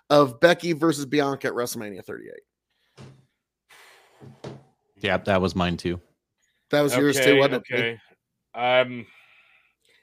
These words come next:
Speaker 3: that was, like, my second or third. The only one I had above that was Becky Lynch versus Bianca Belair versus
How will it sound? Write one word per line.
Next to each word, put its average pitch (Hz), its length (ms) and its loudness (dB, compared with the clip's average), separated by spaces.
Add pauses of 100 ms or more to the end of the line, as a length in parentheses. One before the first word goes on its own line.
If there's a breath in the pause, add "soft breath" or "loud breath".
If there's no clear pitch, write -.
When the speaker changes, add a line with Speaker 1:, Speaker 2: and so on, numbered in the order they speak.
(140)
Speaker 3:
that 117 120 -2
was, 113 160 -8
like, 117 240 -2
my 98 320 -6
second 123 380 -6
or 151 100 -8
third. 127 480 -6 (640)
The 120 120 -2
only 127 300 -2
one 127 180 -2
I 123 80 -2
had 117 240 -4
above 110 560 -6
that 107 300 2 (140)
was 98 500 -12 (340)
Becky 117 300 -6
Lynch 107 560 -10 (440)
versus 104 220 -12
Bianca 107 360 -6
Belair 98 600 -6 (520)
versus 92 260 -8